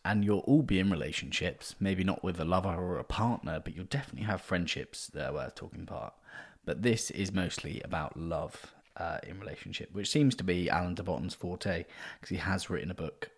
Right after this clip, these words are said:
called Essays on Love, and that sold over two million copies, which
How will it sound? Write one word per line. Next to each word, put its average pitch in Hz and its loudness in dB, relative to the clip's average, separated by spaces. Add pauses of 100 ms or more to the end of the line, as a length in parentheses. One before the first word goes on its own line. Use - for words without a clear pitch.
(140)
called 82 -6
Essays 78 -8
on 85 -4
Love, 90 -2
and 101 -2
that 101 0
sold 95 -4
over 95 -4
two 104 2
million 98 2
copies, 90 -2 (1000)
which - 0